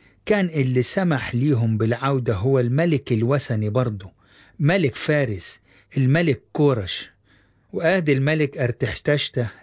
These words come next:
يسمح لمجموعة تانية. أمال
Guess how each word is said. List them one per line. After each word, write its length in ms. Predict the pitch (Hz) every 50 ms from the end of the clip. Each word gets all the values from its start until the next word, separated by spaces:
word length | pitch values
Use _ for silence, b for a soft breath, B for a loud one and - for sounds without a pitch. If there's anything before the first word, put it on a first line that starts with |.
| _ _ _ _ _ _ -
يسمح 500 | 170 196 196 - - 165 143 123 - -
لمجموعة 720 | 123 123 120 123 123 117 113 135 151 170 165 139 117 117 110 - -
تانية. 480 | - 147 147 139 127 113 110 98 - _ _ _ _ B B B B B B B 151
أمال 480 | 143 147 156 175 190 180 143 113 110